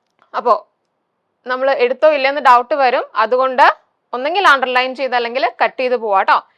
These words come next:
ഇനി എന്ത് ചെയ്യാം നമുക്ക്? രണ്ട് മെത്തേഡ് ഉണ്ട്. ഒന്നെങ്കിൽ ഇപ്പൊ നമുക്ക് തന്നിരിക്കുന്ന എണ്ണം അല്ലെ, പതിനൊന്ന് എന്ന് പറയുന്നത് ഓഡ് ആണ്. അപ്പൊ ഓഡ് നമ്പേഴ്സ് വരുമ്പോ എന്ത് ചെയ്യും? ഓഡ് ഇലവൻ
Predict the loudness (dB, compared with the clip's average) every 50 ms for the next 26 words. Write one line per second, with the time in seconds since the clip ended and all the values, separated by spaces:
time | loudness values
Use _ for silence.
0 | _ _ _ _ _ _ -8 -4 -2 -2 -2 -2 0 0 2 2 2 0 -2 0
1 | 2 2 2 2 2 -4 _ -2 0 2 2 2 0 -2 -2 0 0 -2 -2 0
2 | 0 0 0 -2 -4 -2 0 2 0 0 -2 _ -4 -2 -2 -2 -2 -4 -2 -2
3 | -2 -4 -4 -6 -8 -6 -4 -4 -6 -6 -10 -16 -18 -16 -4 0 0 0 0 -2
4 | -6 -10 -8 -6 -4 -4 -4 -6 -8 _ _ _ _ _ _ _ -6 -6 -6 -2
5 | -2 -2 -2 0 0 0 0 0 2 2 2 2 0 -2 -4 -4 -4 -4 -6 -4
6 | 0 2 2 2 2 2 -2 -4 -6 -8 -4 0 0 0 0 -2 -6 -8 -4 0
7 | 2 2 4 4 4 4 2 0 -4 -12 _ _ _ _ _ _ _ -6 -4 -4
8 | 0 2 4 4 4 4 2 0 0 2 2 0 2 2 0 0 0 0 -2 -2
9 | -2 -2 -2 -4 -2 -4 -4 -6 -8 -14 _ _ _ _ -8 -4 -2 -2 -2 -4
10 | -6 -10 -6 -4 -2 -2 0 0 0